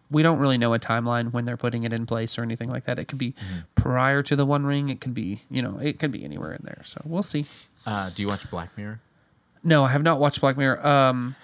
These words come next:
Speaker 1: they
Speaker 2: <laughs>
Speaker 1: were watching it at the house, and I kinda didn't watch it. So I watched some of them, I guess you could say.
Speaker 2: <laughs> There was a,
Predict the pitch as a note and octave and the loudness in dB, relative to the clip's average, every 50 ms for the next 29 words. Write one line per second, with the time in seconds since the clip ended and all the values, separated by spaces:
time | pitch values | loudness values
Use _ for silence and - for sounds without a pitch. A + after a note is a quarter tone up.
0 | - - D#3 D3+ D3 C3+ C3 A2 - - - D#3+ D#3 D#3 D#3+ E3 - - E3 D#3 | 0 2 2 2 2 0 -4 -8 -8 0 2 4 4 6 4 4 2 2 2 2
1 | D3 C#3 C3 C3 B2 B2+ C3 C3+ C3+ - - - - B2+ B2 B2 B2+ B2+ B2+ B2 | 2 2 2 2 2 4 4 4 4 2 -2 -2 -2 0 2 2 2 2 0 0
2 | A2+ - - B2 A#2+ A#2 A#2 A#2 G#2+ A2 G2+ F#2 D#2+ - - - B1+ A#1+ - - | 0 0 0 2 2 0 -2 -2 -4 -2 -2 -2 -4 -4 -4 -6 -6 -6 -6 -6
3 | - A#2+ A#2 C#3+ D3+ D#3+ D#3+ - - - - D#3 C#3+ C#3+ C3+ C3+ C#3 D3+ D#3+ D#3+ | -2 0 2 4 6 4 4 2 0 0 2 2 2 2 2 0 0 -2 -2 -2
4 | E3 E3 E3+ E3 E3+ E3+ E3 E3 D#3+ - - F3 - E3+ E3+ - - E3+ E3+ E3+ | -2 -2 -4 -6 -4 -4 -4 -4 -4 -6 -8 -8 -8 -8 -8 -4 -2 -2 -2 -2
5 | E3+ E3+ D3+ - - - - - - - G#2+ G#2+ G#2 G2+ G2+ G#2 G2 F#2 F2+ F2+ | -2 -4 -6 -10 -20 -20 -20 -18 -12 -10 -8 -8 -8 -8 -8 -8 -8 -6 -8 -10
6 | F2 D#2+ | -10 -14